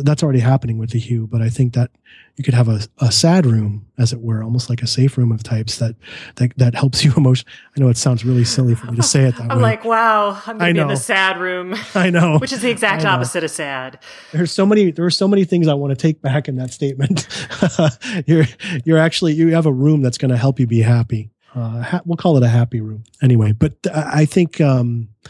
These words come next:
Speaker 1: there are so many opportunities for light to, to be more natural and more surrounding and not feel like it's coming, it's just one direction. I think there's a lot happening in that space.
Speaker 2: Let me go with, like, a super controversial prediction, 'cause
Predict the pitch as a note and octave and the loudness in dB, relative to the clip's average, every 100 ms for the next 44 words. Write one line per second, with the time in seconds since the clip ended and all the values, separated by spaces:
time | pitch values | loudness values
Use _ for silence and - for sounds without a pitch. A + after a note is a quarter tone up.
0 | - - - C3+ B2 E3 F3 F3 D#3+ D3+ | -20 -20 -2 0 2 2 4 4 2 0
1 | E3 D#3+ A#2+ A#2 - - E3+ C#3 C#3 D3 | -2 0 0 0 -4 0 2 4 4 2
2 | - - B2+ B2 - B2+ B2+ A#2+ B2+ C3 | 0 2 2 2 2 2 4 4 4 4
3 | A#2+ A#2 C3 - F3 E3+ B2 B2 C#3 - | 2 0 -2 0 2 4 4 4 2 0
4 | A2+ A2 A#2 A#2+ E3+ F#3+ C#3 A#2+ A2+ A#2+ | 0 0 0 2 0 0 -6 -4 0 2
5 | B2+ - C3 B2+ B2 A#2+ - - A#2+ A#2 | 0 -2 2 4 4 0 -4 -2 0 0
6 | B2+ B2+ - B2 A#2 A#2+ A#2+ A2 A2+ - | -2 -4 -4 -4 0 2 2 2 2 0
7 | E3 E3+ _ _ - B2 C#3 A#2+ A2 A2+ | -2 -2 _ _ -4 0 2 2 2 2
8 | G#2+ A2+ A2+ G#2+ G#2 G#2+ G#2 - A2 A2+ | 2 2 2 0 0 -2 -2 -4 -6 -6
9 | - _ _ - G#3 B3 B3+ A#3 G#3 F3 | -12 _ _ -6 -4 -4 -4 -2 -2 -4
10 | D#3 D3 - - G#3 F#3+ F#3+ D#3 D3+ D3 | -8 -8 -10 -8 -6 -6 -6 -8 -8 -10
11 | C3+ C3+ B2+ C3+ A#2+ - A#2 A2 - - | -10 -8 -6 -6 -10 -14 -14 -10 -10 -12
12 | - - C3+ A2+ | -16 -12 -10 -8